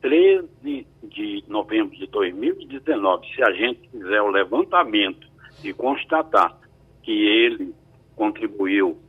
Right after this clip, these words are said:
é, por vinte e cinco anos em atividade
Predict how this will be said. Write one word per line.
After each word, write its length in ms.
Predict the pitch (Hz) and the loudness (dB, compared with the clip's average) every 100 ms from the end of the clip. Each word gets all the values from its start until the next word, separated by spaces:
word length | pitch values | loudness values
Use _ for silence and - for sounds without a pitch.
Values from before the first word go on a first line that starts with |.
| _ _ - | _ _ -6
é, 500 | 98 92 90 87 - _ _ | -2 0 0 -2 -6 _ _
por 160 | 104 92 | -6 -2
vinte 260 | 135 175 | -2 -2
e 120 | - - | -6 -10
cinco 340 | 349 - - | -8 0 2
anos 340 | 104 90 85 - _ | 2 -2 -8 -20 _
em 220 | - 202 170 | -4 -2 -2
atividade 760 | - 127 107 - 90 87 90 | -4 -8 -10 0 0 0 -2